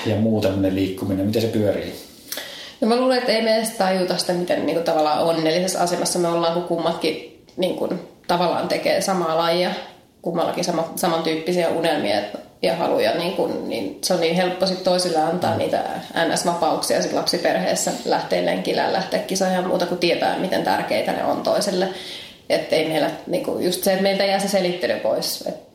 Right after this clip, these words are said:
Speaker 2: et tää kisa on upea, totta kai nyt lähdetään mennään yhdessä ja, ja sillä selvää, ettei niinku,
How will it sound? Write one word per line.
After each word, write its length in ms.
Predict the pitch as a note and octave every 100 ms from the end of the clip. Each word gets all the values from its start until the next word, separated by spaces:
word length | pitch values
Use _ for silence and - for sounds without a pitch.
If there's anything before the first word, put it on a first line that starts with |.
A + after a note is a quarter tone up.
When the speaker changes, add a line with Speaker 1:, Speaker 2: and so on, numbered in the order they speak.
| -
Speaker 2:
et 180 | - F#3+
tää 120 | -
kisa 260 | F3 F#3+ F#3+
on 60 | F3+
upea, 180 | F3+ -
totta 240 | - A#3 A3
kai 200 | G3+ F3+
nyt 140 | F3+
lähdetään 360 | - D#3+ E3+ E3
mennään 520 | - - - D#3+ -
yhdessä 340 | F3+ - - - - -
ja, 60 | - - -
ja 80 | - - - - - -
sillä 240 | - -
selvää, 340 | - - F#2+ -
ettei 260 | - D3+
niinku, 260 | F3 -